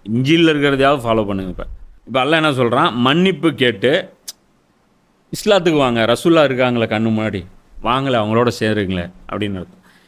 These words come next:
இன்னைக்கு இந்த கிளைம் வந்து நாம வைக்கிறது அருகதை கிடையாது. நல்ல கிறிஸ்தவர்கள் இஸ்லாத்தை ஏற்க வேண்டாமா அப்படின்னு சொல்லிட்டு நம்ம உடனே கேட்போம். இயேசு வந்து கடவுள் இல்ல, இறைத்தூர்னு தானே சொல்றாங்க,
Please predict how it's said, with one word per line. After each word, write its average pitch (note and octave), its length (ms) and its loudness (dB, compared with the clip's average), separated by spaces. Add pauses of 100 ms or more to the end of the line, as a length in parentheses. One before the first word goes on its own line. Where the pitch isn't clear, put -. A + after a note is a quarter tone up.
(140)
இன்னைக்கு A#2+ 800 2
இந்த D3+ 500 2
கிளைம் C#3+ 280 0
வந்து C3+ 220 0
நாம A#2+ 560 0
வைக்கிறது C3 500 -2
அருகதை C3 440 0
கிடையாது. F#2 280 -6 (840)
நல்ல D#3+ 360 2
கிறிஸ்தவர்கள் D3+ 720 0
இஸ்லாத்தை D3 460 0
ஏற்க C3 300 0
வேண்டாமா A#2 580 0
அப்படின்னு B2+ 220 0
சொல்லிட்டு C3 140 0
நம்ம C3 240 0
உடனே B2+ 220 2
கேட்போம். G2+ 340 -4 (640)
இயேசு C#3 500 2
வந்து C3 240 0
கடவுள் C#3 460 2
இல்ல, B2+ 240 2
இறைத்தூர்னு B2+ 440 2
தானே C3 160 0
சொல்றாங்க, G#2 640 -2